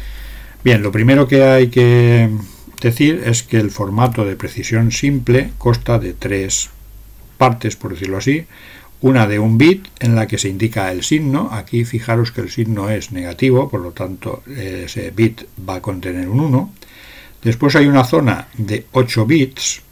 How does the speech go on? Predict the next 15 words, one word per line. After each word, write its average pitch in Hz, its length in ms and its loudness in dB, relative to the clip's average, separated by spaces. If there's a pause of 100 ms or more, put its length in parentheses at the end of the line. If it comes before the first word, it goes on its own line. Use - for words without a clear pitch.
(2250)
que 143 340 2
representa 113 760 2
el 92 80 -2
exponente, 117 680 0 (140)
es - 60 -18
decir, 92 220 -10
estos - 260 -10
son 98 180 -10 (100)
ocho 95 340 -10
bits, 139 520 -6 (1120)
y 143 140 4
el 151 100 6
exponente 135 720 4 (800)
lo 117 180 4
representa 123 720 2